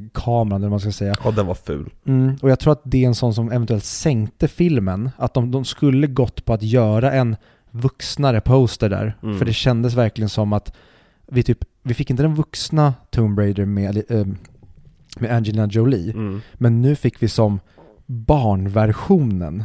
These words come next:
Speaker 2: Mm.
Speaker 1: Och det tror jag verkligen gjorde att ingen brydde sig om den jävla filmen när den kom.
Speaker 2: Det, det skulle ju komma en uppföljare.
Speaker 1: Mm.
Speaker 2: Regisserad av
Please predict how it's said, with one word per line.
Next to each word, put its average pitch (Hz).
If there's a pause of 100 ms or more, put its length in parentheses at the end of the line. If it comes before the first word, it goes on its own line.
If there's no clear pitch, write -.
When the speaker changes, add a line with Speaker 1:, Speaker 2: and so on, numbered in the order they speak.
Speaker 2:
Mm. 98 (260)
Speaker 1:
Och 135
det 139
tror -
jag 110
verkligen 110
gjorde 107
att - (260)
ingen 117
brydde 101
sig 101
om 92
den 90
jävla 92
filmen 98
när 92
den 98
kom. 107
Speaker 2:
Det, 90 (180)
det 127
skulle 127
ju 127
komma 170
en 131
uppföljare. - (500)
Speaker 1:
Mm. 120 (180)
Speaker 2:
Regisserad 113
av 107